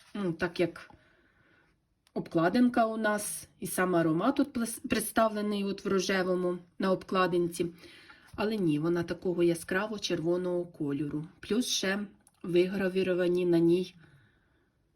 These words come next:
ніби листочки, ніби квіти. Дуже гарна упаковочка, гарно виконано зі смаком. І ось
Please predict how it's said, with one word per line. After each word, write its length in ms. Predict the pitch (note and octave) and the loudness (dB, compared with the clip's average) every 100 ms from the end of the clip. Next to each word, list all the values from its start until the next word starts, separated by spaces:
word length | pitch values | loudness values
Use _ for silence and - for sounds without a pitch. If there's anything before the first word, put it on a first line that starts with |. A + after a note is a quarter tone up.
| _ _ _ _ _ _ _ _ _ _ _ - | _ _ _ _ _ _ _ _ _ _ _ -8
ніби 300 | F#3+ G3 F#3+ | -4 0 2
листочки, 720 | E3 D#3 - F3 F3 - - | 2 0 0 2 2 0 0
ніби 320 | D#3 F3+ F#3+ E3 | 0 0 0 -4
квіти. 640 | - D#3+ F#3+ G3 - E3 - _ _ _ _ _ _ _ _ _ - _ _ _ _ - | -2 -2 -2 -2 -6 -8 -8 _ _ _ _ _ _ _ _ _ -20 _ _ _ _ -6
Дуже 260 | F#3 F3 | -2 0
гарна 400 | E3 D#3 C#3+ D3 | 0 0 0 0
упаковочка, 920 | C#3+ C#3+ D#3+ - A#3+ D#4 D4 - C4 A#3+ | -2 -4 -8 -4 -2 -2 -2 -4 -4 -4
гарно 460 | F#3+ F#3+ B3 A3+ A3 - _ - | -4 -2 -2 -4 -6 -12 _ -12
виконано 640 | F3 F3 F3 G#3+ G#3 G#3 | 2 2 2 -2 -2 -2
зі 160 | F#3 G3 | -2 -2
смаком. 640 | - F#3 F#3 - D3 - - _ _ _ _ _ _ _ - - _ _ | -2 -2 -2 -2 -4 -4 -6 _ _ _ _ _ _ _ -20 -20 _ _
І 160 | B3+ A#3+ | 0 0
ось 440 | G#3+ G#3+ - - | 2 -2 -4 -10